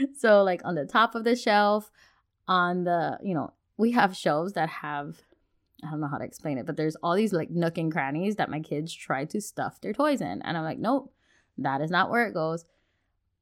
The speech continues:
Um, what we do utilize those flat surfaces for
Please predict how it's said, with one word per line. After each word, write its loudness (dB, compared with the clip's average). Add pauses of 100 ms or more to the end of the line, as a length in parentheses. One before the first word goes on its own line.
(100)
Um, -4
what 4
we 4
do 4
utilize 0
those -2
flat -2
surfaces -4
for -2